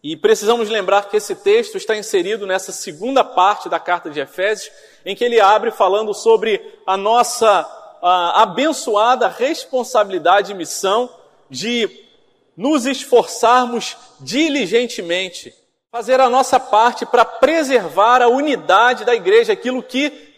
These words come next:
Deus produz. Não somos nós quem produzimos a unidade, senão é Deus quem produz a unidade. Mas a nós é dado esse privilégio de nos esforçarmos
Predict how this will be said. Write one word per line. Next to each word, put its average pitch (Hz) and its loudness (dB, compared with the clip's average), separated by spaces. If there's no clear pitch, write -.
Deus 294 0
produz. 202 0
Não 269 0
somos 277 0
nós 262 2
quem 254 -8
produzimos 233 -2
a 196 -4
unidade, 202 -2
senão 247 -4
é 254 2
Deus 240 -4
quem 254 -4
produz 226 0
a 196 -2
unidade. 190 2
Mas 269 0
a 302 2
nós 269 0
é 233 2
dado 254 2
esse 269 -8
privilégio 294 -2
de 269 -2
nos 294 -2
esforçarmos 262 0